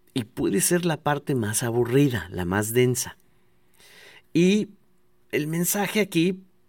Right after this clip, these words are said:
puede perder fuerza. Hay que detectarlo. Una vez que tengas el escrito de lo que le vas a mostrar a tu cliente o de lo que le quieres comunicar, observa que la parte del nudo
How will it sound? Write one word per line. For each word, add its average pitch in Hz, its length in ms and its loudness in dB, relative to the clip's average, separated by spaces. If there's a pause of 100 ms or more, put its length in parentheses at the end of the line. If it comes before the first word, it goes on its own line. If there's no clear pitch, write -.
(160)
puede - 380 -2
perder 160 400 -2
fuerza. - 520 -4 (800)
Hay 123 120 0
que 156 140 2
detectarlo. - 760 -2 (580)
Una 127 160 0
vez 143 160 -2
que - 140 -2
tengas - 500 -2
el 104 80 -2
escrito 123 480 -4
de 107 80 -2
lo 87 100 -8
que 92 100 -8
le 90 120 -6
vas - 240 -6
a - 20 -4
mostrar 127 420 -4
a 135 60 -2
tu - 160 -14
cliente 120 400 0
o 87 80 0
de 95 80 0
lo 87 140 -4
que 92 80 -8
le 90 100 -6
quieres 131 300 0
comunicar, 113 560 -4 (720)
observa 123 560 2
que 95 160 -8
la 90 120 -8
parte 151 340 0
del 110 200 0
nudo 156 360 0